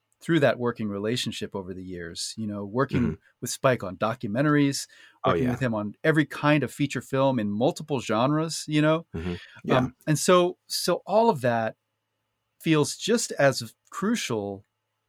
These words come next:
Speaker 1: to the equation here as his musical understanding,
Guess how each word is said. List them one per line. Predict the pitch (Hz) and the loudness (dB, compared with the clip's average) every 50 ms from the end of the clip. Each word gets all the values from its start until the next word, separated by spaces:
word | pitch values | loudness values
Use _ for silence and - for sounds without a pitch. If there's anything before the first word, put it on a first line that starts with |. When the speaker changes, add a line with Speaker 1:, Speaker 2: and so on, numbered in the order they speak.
| _ _ _ _ _ _ _ _ _ _ - | _ _ _ _ _ _ _ _ _ _ -4
Speaker 1:
to | - 147 | -2 0
the | 131 131 | 0 0
equation | 123 123 - 147 160 190 151 135 120 101 | 0 0 2 2 4 4 2 0 -2 -4
here | - 107 101 98 95 92 104 110 _ _ _ _ _ _ _ _ _ _ _ 143 | -4 -6 -6 -6 -6 -8 -8 -12 _ _ _ _ _ _ _ _ _ _ _ 2
as | 135 127 123 123 120 117 - - - - | 4 6 6 4 2 0 -4 -6 -8 -10
his | - - - 139 127 123 120 120 113 107 - - - - - - - _ _ _ _ _ _ - | -16 -8 -2 0 0 0 0 0 -2 -4 -6 -6 -6 -6 -8 -10 -14 _ _ _ _ _ _ 0
musical | 131 139 160 160 165 - 131 110 | 4 4 4 4 2 -2 -2 -4
understanding, | 101 92 92 87 - - 98 87 82 78 78 82 87 | -2 -4 -4 -6 -6 -6 -6 -8 -8 -10 -12 -12 -14